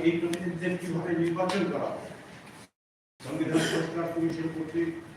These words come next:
প্রাপ্ত ভোটের আনুপাতিক হারে, হারের সুপারিশে সংখ্যাগরিষ্ঠের সমর্থন থাকলেও এই বিষয়ে ঐকমত্যে পৌঁছানো যায়নি। সংবিধানের আটচল্লিশ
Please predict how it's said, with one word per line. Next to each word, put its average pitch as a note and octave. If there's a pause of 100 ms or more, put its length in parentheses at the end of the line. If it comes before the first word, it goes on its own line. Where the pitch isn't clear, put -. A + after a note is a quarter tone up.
(120)
প্রাপ্ত - (160)
ভোটের F3 (180)
আনুপাতিক D#3 (160)
হারে, D#3 (680)
হারের E3
সুপারিশে - (500)
সংখ্যাগরিষ্ঠের F3
সমর্থন E3 (140)
থাকলেও E3 (520)
এই D#3
বিষয়ে D3 (420)
ঐকমত্যে C#3+ (120)
পৌঁছানো B2+ (100)
যায়নি। A2+ (920)
সংবিধানের F3 (100)
আটচল্লিশ E3+